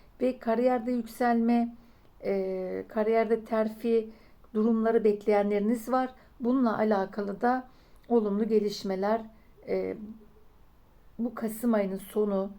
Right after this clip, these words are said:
ya da Aralık ayının ortasına kadar oluşabilir diyor bakım. İyi anlamda sonuçlar olacak. Evet canlarım benim. Sağlığa dikkat. Üşütme konularından birazcık böyle bir doktora git gel yapabilirsin.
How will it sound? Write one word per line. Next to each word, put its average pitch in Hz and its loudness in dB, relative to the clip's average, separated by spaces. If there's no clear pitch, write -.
ya 208 -4
da 196 -2
Aralık 202 -2
ayının 196 -2
ortasına 202 -4
kadar 214 0
oluşabilir 196 -2
diyor 185 -2
bakım. 226 -2
İyi 202 2
anlamda 180 -2
sonuçlar 196 -6
olacak. 175 -4
Evet 202 0
canlarım 196 -2
benim. 175 -2
Sağlığa 247 0
dikkat. 214 -6
Üşütme 226 -4
konularından 196 0
birazcık 185 -4
böyle 185 0
bir 175 -10
doktora 196 -2
git 185 -8
gel 185 0
yapabilirsin. 175 -2